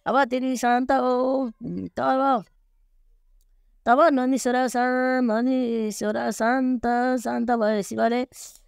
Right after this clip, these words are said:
नन्दीश्वर शान्त भए। शिवजी आफ्ना, शिवजी आफ्ना सबै गणलाई साथमा,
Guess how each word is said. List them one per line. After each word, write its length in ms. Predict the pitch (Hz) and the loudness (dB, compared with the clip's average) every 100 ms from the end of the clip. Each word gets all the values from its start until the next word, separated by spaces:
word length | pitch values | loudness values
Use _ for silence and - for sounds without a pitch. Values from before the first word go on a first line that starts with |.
| - | -2
नन्दीश्वर 500 | 247 277 269 240 247 | 0 0 0 0 0
शान्त 340 | 233 247 254 | 0 -2 0
भए। 260 | 247 247 247 | -2 0 -2
शिवजी 440 | - 247 254 233 | -2 -2 -2 0
आफ्ना, 720 | 226 226 220 233 226 226 208 | 0 0 -2 -2 0 0 -2
शिवजी 440 | 202 208 208 202 208 | -4 -4 -4 -2 0
आफ्ना 340 | 208 202 214 | 0 -2 -4
सबै 280 | 202 208 220 | -4 -2 -2
गणलाई 520 | 220 240 262 254 247 | -2 -2 0 0 0
साथमा, 460 | 240 247 240 254 | 2 0 2 -2